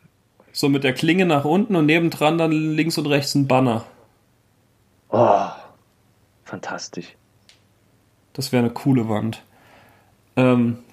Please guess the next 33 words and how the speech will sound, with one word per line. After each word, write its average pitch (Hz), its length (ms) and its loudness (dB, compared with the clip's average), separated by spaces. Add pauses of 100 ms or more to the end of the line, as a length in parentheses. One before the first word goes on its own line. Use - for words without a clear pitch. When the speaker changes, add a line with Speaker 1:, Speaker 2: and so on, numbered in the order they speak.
(160)
Speaker 1:
mach 127 160 0
du 170 120 2
mal 156 180 4
als 117 140 0
nächstes 147 260 -2
dann 131 240 2
Platz - 320 -2
zwei. 143 460 -2 (120)
Wir 127 120 -2
gehen 156 160 2
schon, 156 380 2
wir 131 80 2
gehen 151 120 2
so 202 120 2
schnell 226 140 2
auf 214 140 -2
Platz 170 160 -2
eins 214 220 -4
schon - 160 -6
zu, 120 260 0
ne? 143 160 0 (880)
Speaker 2:
Ja, 107 280 6
es 98 180 -6
ist - 360 -10
ja 120 100 4
auch 117 160 0
thementechnisch 131 800 0
jetzt 120 180 -4
nicht 135 200 -4
sonderlich 123 500 0
groß - 460 0
oder 110 200 4
weit. 104 360 2